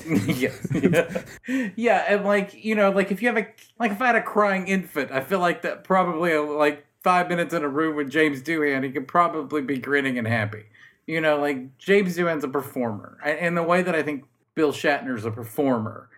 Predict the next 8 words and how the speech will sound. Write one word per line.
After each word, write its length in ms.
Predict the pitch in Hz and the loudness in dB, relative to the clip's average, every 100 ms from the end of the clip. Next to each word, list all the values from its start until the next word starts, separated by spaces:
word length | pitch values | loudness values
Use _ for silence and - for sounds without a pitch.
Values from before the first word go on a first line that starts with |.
| _ _ | _ _
in 160 | 214 233 | 2 2
a 80 | 247 | 2
way 460 | 240 254 277 285 | 4 4 4 4
that 340 | 254 247 - 175 | 4 4 2 -2
maybe 480 | 202 226 233 233 220 | 0 2 2 0 0
Leonard 640 | 190 180 196 202 190 156 | 0 0 2 2 0 -2
Nimoy 560 | 170 185 175 170 156 120 | -2 0 2 0 0 -2
wasn't. 680 | 110 110 117 202 196 - | 0 0 2 0 -2 -8